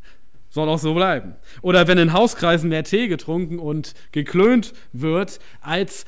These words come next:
das prophetische Wort schlechthin, ne, die Bibel auch mal aufzuschlagen, dann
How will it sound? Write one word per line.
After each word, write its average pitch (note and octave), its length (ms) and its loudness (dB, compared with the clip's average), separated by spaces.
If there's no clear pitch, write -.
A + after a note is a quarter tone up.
das E3 220 -4
prophetische F#3 720 2
Wort E3 180 2
schlechthin, D#3 720 2
ne, F#3+ 200 0
die D#3+ 180 -2
Bibel A3+ 340 2
auch D3+ 140 -2
mal C#3+ 140 -2
aufzuschlagen, D3+ 1000 -4
dann G3 300 2